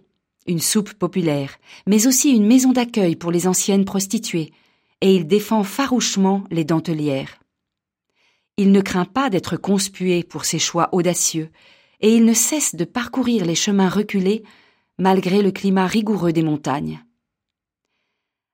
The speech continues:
Arrivé en mille six cent quarante dans un petit village au nord de l'Ardèche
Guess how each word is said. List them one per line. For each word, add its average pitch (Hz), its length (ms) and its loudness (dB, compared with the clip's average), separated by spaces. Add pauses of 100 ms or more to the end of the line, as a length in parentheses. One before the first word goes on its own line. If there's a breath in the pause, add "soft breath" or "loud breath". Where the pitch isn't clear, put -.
Arrivé 190 460 0
en 185 140 0
mille 208 180 4
six - 140 -4
cent 208 180 -4
quarante 214 600 -2
dans 165 260 -2
un 160 80 -2
petit 180 240 -8
village 190 440 0
au 165 100 0
nord 180 260 2
de 160 80 -2
l'Ardèche 156 600 -2